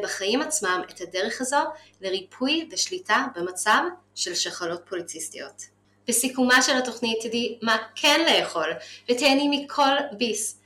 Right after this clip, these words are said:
יהיה לך את הידע הנדרש על הגוף שלך, על מצבך הייחודי, על האופנים שבהם כדאי לך להתנהג מבחינת תזונה מתאימה,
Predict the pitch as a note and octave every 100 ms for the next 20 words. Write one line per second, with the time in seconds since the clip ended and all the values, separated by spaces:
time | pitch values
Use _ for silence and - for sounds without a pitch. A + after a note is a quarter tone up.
0 | _ _ G#3+ A#3+ B3 - G3+ G#3 A3 B3
1 | G#3 F3 F#3+ G3+ - F#3+ E3+ G#3 - -
2 | F3+ F#3+ C#4+ - - _ - - - G#3
3 | G#3+ - G3+ A3+ C#4+ B3+ B3 G3 F#3+ F#3+
4 | - - - - G#3 A3+ - A3+ B3 D4+
5 | - A3 A3+ A3+ G3+ G3 A#3+ - F#3 -
6 | F#3+ G#3 G3+ F3+ - F3+ E3+ E3 E3+ E3+
7 | G3 B3+ B3+ A3 G3